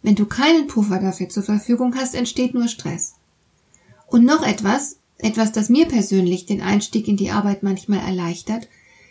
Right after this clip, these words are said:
gerade wenn Aufgaben anstehen, die zwar wichtig sind, für die ich aber nicht brenne, dann denke ich daran, welchen Nutzen diese Arbeit stiftet.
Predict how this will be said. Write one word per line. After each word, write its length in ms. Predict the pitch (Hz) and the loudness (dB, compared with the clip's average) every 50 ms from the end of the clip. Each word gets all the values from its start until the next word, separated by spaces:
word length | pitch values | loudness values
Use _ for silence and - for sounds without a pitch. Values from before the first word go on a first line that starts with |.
| _ _ - | _ _ -6
gerade 420 | - 220 220 247 285 339 349 349 330 | -2 0 2 4 4 6 4 4 4
wenn 180 | 311 285 247 | 2 0 0
Aufgaben 560 | - 240 240 247 247 - - 240 226 226 220 | 0 2 2 2 2 0 -2 0 0 0 0
anstehen, 540 | 214 - 214 214 214 - - - 220 214 208 | -2 0 0 0 0 0 -2 0 2 2 4
die 100 | 202 208 | 2 2
zwar 300 | 214 - - 214 208 190 | -2 0 0 0 2 2
wichtig 340 | 254 277 285 - - 262 - | 0 -2 -2 -4 -6 -6 -4
sind, 240 | - - 240 226 214 | -2 -2 -2 -2 0
für 140 | - 233 214 | -2 -4 -2
die 160 | 226 240 240 | 0 -2 -2
ich 160 | 214 - 214 | -2 -2 -2
aber 140 | 202 214 208 | 0 2 2
nicht 260 | 202 208 208 - - | 2 0 0 -2 -4
brenne, 460 | 247 220 226 220 196 175 170 196 - _ _ _ _ _ _ _ _ _ _ _ _ _ _ - | 0 2 4 4 4 4 2 -2 -6 _ _ _ _ _ _ _ _ _ _ _ _ _ _ -6
dann 220 | 190 196 226 247 | -2 0 0 0
denke 320 | 247 254 269 285 285 294 254 | 0 0 0 0 0 0 -2
ich 200 | - 240 233 - | -4 -4 -4 -2
daran, 360 | 247 226 214 214 214 208 208 | -2 0 2 4 4 4 4
welchen 340 | 214 208 208 - 226 220 233 | 2 0 0 0 0 0 2
Nutzen 420 | 254 320 339 339 - - 311 247 | 4 4 2 2 0 -4 -2 0
diese 300 | 208 202 185 - 196 190 | 0 0 0 -2 -2 -4
Arbeit 340 | 196 196 180 185 170 170 - | -4 -4 -4 -4 -6 -8 -10
stiftet. 560 | - - - 175 - - - - - - _ | -12 -12 -12 -12 -12 -14 -16 -18 -18 -18 _